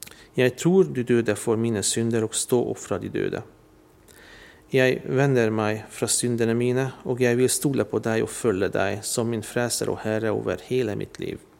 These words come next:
Amen. Dere som ba bönnen samman med mig, det är icke bönnen som frälser dig, men Jesus.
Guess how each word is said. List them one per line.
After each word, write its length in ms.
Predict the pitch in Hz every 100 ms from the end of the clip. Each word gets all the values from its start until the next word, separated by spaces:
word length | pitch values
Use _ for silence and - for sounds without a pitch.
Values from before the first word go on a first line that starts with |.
| _ - - -
Amen. 340 | 110 85 - - - - - _ _ - - - - -
Dere 300 | 147 180 147
som 260 | - 123 127
ba 200 | 135 113
bönnen 340 | 117 110 98
samman 460 | - 120 110 101 95
med 100 | 92
mig, 240 | 78 - - - -
det 100 | 139
är 80 | 147
icke 220 | 165 131
bönnen 380 | 127 120 98 92
som 220 | - 92
frälser 440 | - 98 - 110
dig, 200 | 117 117
men 180 | 123 123
Jesus. 540 | 110 - - - -